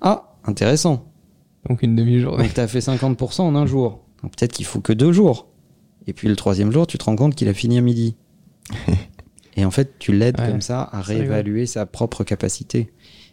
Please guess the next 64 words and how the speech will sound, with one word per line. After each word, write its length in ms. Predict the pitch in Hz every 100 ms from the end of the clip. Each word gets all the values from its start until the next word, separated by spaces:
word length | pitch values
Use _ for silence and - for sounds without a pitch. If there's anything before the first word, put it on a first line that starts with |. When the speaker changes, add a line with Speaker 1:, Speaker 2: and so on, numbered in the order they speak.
| _
Speaker 1:
Mais 60 | -
c'est 120 | -
vrai 180 | 101 120
que 60 | 123
plus 180 | 110
tu 140 | - 104
donnes 200 | 104 101
de 80 | 98
temps 160 | 98
aux 80 | 101
gens, 180 | 90 123
plus 180 | - 107
ils 100 | 98
ont 80 |
tendance 340 | 92 98 104 104
à 60 |
consommer 400 | - 101 - 98
tout 240 | - 151 170
ce 140 | -
temps 200 | 127 123
pour 160 | 120 -
faire 140 | 107
les 80 | 98
choses. 280 | 110 117 - _ - - -
Speaker 3:
Et 120 | -
ça 160 | 87 85
marche 200 | 82 80
pas, 260 | - 95 85
euh, 260 | 80 76
effectivement 480 | - - - - 82
qu'avec 320 | 82 78 80
la, 140 | - - - 90 - -
la 140 | -
créativité. 520 | - - - 76 - -
C'est 140 | -
ce 40 | -
qu'on 120 | 82
faisait 240 | - 80
en 80 | 80
cours, 180 | - 139
en 80 | 82
fait, 220 | - -
hein. 40 | 101 - - - - - -
Quand 200 | - 85
on 60 | 87
devait, 240 | 80 85
euh, 140 | 80 80
réviser 480 | 87 82 80 87
un, 140 | 82 82
un 160 | - 85
examen, 560 | 80 80 82 113 110
euh, 60 | 82
bah, 120 | 95 -
je 100 | -
sais 140 | -
pas 120 | -
vous, 160 | 80 98
mais 120 | 104
moi, 180 | 82 92
c'était 260 | - - 78
vraiment, 380 | 80 85 87
euh, 40 | 82 - - - - -
la 160 | 80
veille, 340 | 76 95 117